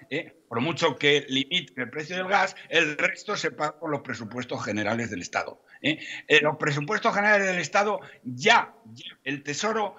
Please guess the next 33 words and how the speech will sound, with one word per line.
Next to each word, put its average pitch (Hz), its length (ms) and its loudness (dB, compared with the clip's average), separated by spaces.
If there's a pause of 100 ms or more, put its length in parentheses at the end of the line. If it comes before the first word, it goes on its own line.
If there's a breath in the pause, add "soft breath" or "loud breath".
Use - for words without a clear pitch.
(140 loud breath)
está 147 300 0
diciendo 180 580 -4 (160 loud breath)
que 156 140 4
este 185 240 2
año 156 300 4
que 135 100 -2
hablaban 147 440 4 (200)
que 135 160 2
nos 135 180 -4
íbamos 156 320 -6
a 143 40 -6
endeudar 139 360 2
en 127 80 -2
setenta 123 480 -4
mil 151 140 -2
millones, 165 440 0
ahora 165 220 2
ya 156 160 0
no, 151 160 4
seten-, 127 640 0
no - 380 -2
setenta, - 640 0 (240 soft breath)
son 190 260 0
ochenta 143 340 2
y 117 60 2
cinco 101 280 -4
mil, - 340 -8 (180)
¿eh? - 160 -8 (240)
Y 139 120 6
es 170 140 0
que 190 300 -6 (100)
nos - 240 -10
están - 440 0